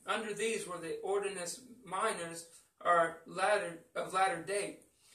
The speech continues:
from subdeacon to ostiary, which formed the stepping stone between the clergy proper and the people. They made it up. Man's imagination.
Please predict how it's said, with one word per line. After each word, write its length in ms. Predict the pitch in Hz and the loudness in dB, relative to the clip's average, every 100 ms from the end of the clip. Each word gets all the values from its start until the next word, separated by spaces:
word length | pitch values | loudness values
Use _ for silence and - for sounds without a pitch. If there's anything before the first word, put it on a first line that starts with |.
| _ | _
from 160 | 190 185 | -4 -2
subdeacon 800 | - 220 214 202 208 220 208 202 | 2 2 0 -4 -6 -2 -4 -2
to 220 | - - | -4 0
ostiary, 760 | 185 208 - 175 165 160 151 147 - _ _ _ _ - | 2 2 -2 -6 -4 -2 -4 -8 -14 _ _ _ _ -12
which 280 | - 190 175 | -4 -2 -2
formed 440 | - 208 214 220 185 | -2 0 0 0 -4
the 80 | 165 | -2
stepping 540 | 165 - 233 233 190 | 0 2 0 0 -4
stone 340 | 170 - 170 170 | -6 -4 -6 -6
between 440 | 190 170 175 165 - - - | -12 -12 -10 -10 -12 -20 -14
the 80 | 160 | -12
clergy 520 | - 214 226 226 220 | -2 6 6 4 -4
proper 760 | - - 190 190 196 190 180 - | -8 0 0 0 -2 -4 -6 -8
and 360 | 180 180 180 | -6 -4 -6
the 140 | 175 180 - | -10 -12 -12
people. 680 | - 175 170 - - - - - - - - - - | -12 -10 -10 -12 -12 -12 -12 -14 -14 -14 -10 -8 -8
They 140 | - 339 | -4 2
made 240 | 233 208 | 6 6
it 120 | 240 | 6
up. 360 | 311 - - - - | 4 4 2 -8 0
Man's 300 | 202 240 240 | 4 4 4
imagination. 880 | 240 247 240 240 285 311 - 170 | 4 6 6 4 4 4 0 -6